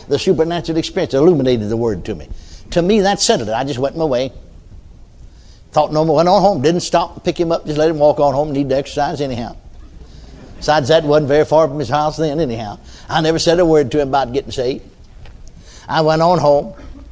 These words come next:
Oh, a week or two later, I had to go back, you know, to the larger city to tend to some business. Went by to see my mother.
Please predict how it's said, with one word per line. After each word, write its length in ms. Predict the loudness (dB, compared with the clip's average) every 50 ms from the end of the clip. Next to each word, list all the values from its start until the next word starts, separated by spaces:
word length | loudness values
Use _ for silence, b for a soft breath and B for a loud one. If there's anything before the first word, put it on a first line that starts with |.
| -20 -20 -20 -20 -20 -20 -20 -20 -20 -20 -20 -20 -20 -20 -20 -14 -4 2
Oh, 160 | 4 6 6
a 40 | 6
week 280 | 4 4 2 2 2 -2
or 40 | -4
two 220 | 0 0 0 2
later, 280 | 4 2 2 2 0 -2
I 140 | -2 0
had 140 | 0 -2 -2
to 60 | 0
go 140 | 0 0 0
back, 320 | 2 2 -2 -2 -2 -6 -6
you 80 | -4
know, 140 | -4 -4 -2
to 160 | 0 0 0
the 120 | 0 0 -2
larger 340 | -2 -2 -2 -4 -4 -6
city 300 | -6 -2 -2 -2 -2 -2
to 80 | -6 -8
tend 240 | -6 -6 -6 -6 -6
to 60 | -8
some 200 | -8 -8 -8 -4
business. 360 | -4 -4 -4 -6 -8 -8 -6
Went 220 | -4 -4 -4 -2 -4
by 160 | -4 -4 -4
to 60 | -6
see 180 | -4 -4 -4 -2
my 120 | -2 -2
mother. 380 | -2 -2 -2 -2 -2 -6 -10